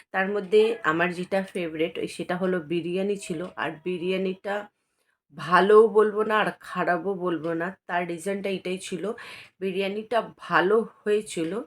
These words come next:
কিন্তু তার মধ্যে এতই সেন্ট যেইগুলো ওরা দেয়, সেই গন্ধটা এতই বেশি ছিল, এত বেশি, সেটা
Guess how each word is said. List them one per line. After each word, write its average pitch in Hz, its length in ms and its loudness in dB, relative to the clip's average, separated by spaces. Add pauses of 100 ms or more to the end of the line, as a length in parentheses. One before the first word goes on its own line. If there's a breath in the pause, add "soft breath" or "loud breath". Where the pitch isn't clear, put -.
(400 loud breath)
কিন্তু 208 180 -2 (180)
তার 165 280 -2
মধ্যে 190 600 -4
এতই 208 580 -4
সেন্ট 190 580 -4
যেইগুলো 180 420 -2
ওরা 175 220 0
দেয়, 175 480 -2
সেই 185 300 -6
গন্ধটা 175 640 -6 (140)
এতই 214 420 -6
বেশি 185 300 -6
ছিল, 190 220 -4 (120)
এত 170 240 -12
বেশি, 196 440 -6 (480 loud breath)
সেটা 202 300 -4